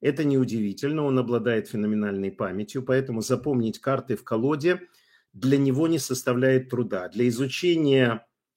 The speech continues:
нового языка О'Брайнену достаточно два-три дня, в час он запоминает около трехсот новых слов.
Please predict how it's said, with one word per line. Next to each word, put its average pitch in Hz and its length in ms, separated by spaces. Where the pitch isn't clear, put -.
нового 127 400
языка 117 600
О'Брайнену 123 600
достаточно 110 600
два-три 104 500
дня, 120 360
в 156 60
час 131 360
он 117 120
запоминает 117 640
около 110 280
трехсот 135 500
новых 107 240
слов. - 280